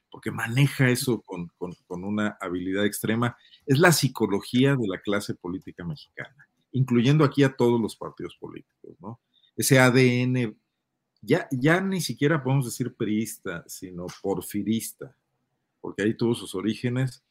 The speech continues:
que ha conformado la mentalidad política de los mexicanos, de los que están en la, en,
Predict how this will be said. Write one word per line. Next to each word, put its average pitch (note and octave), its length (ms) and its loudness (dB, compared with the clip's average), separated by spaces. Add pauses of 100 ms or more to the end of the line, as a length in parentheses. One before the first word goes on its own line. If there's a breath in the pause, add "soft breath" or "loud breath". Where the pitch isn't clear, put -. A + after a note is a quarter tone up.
(260)
que G2+ 100 -4
ha A2+ 100 -4
conformado G2+ 640 -2
la G2+ 120 -2
mentalidad F2+ 520 -6
política F#2+ 720 -8 (560)
de F#2 80 -6
los F#2+ 160 -2
mexicanos, G#2 840 -2
de G#2+ 140 -2
los G#2 200 -2
que A2+ 480 2
están F#3 400 0
en F#3+ 140 2
la, A#2+ 80 4
en, F#2+ 260 -6